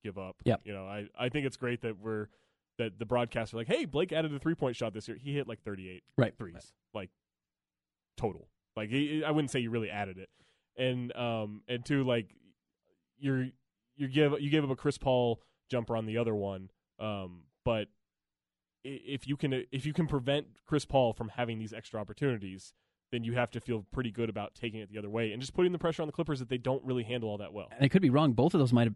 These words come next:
Speaker 2: come off offensive rebounds.
Speaker 1: They were, yeah.
Speaker 2: Both of those
Speaker 1: Yeah.
Speaker 2: could have come off of offensive rebounds,
Speaker 1: One
Speaker 2: which is fine. Yeah, so just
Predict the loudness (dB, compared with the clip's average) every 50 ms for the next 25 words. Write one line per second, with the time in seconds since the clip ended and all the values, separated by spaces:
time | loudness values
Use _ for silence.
0 | -2 _ 6 8 8 8 8 8 6 6 8 6 4 4 6 6 6 6 4 2
1 | -4 -10 -16 -20 _ _ _ _ _ 6 8 8 8 6 6 8 10 10 10 10
2 | 10 8 6 6 6 6 6 6 4 4 6 6 6 6 4 4 4 4 4 6
3 | 6 4 4 4 2 2 2 4 4 4 4 4 4 4 2 2 4 4 6 6
4 | 6 4 4 4 4 4 2 2 2 0